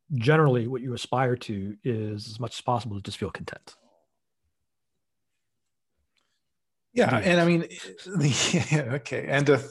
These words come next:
Speaker 2: end of the sermon. Um, yeah, and, you know, I, I know we're kinda coming towards the end, but of all the, of all the, uh, and it makes sense why he kinda went this direction.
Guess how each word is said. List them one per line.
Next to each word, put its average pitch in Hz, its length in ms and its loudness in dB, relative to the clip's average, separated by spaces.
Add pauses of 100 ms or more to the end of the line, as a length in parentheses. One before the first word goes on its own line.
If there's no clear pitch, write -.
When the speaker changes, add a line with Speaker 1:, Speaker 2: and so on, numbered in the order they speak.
Speaker 2:
end 123 200 0
of 117 200 -2
the 117 80 -8
sermon. 160 460 0 (600)
Um, 139 560 2 (520)
yeah, 180 340 4
and, 165 300 -2
you 185 200 -4
know, 127 300 -2
I, 165 160 -2
I 160 60 2
know 156 120 4
we're 127 100 2
kinda 120 200 0
coming 120 460 -8
towards 117 240 -2
the 120 100 0
end, 117 260 0 (280)
but 139 260 2 (380)
of 160 160 2
all 165 200 6
the, 139 520 -2 (340)
of 165 140 -2
all 170 140 6
the, 135 300 2
uh, 110 180 -4
and 190 340 0
it 190 40 6
makes 190 200 4
sense 160 300 4
why 127 140 4
he 127 160 -4
kinda 117 280 -4
went 123 340 -4
this - 240 -8
direction. 117 600 -2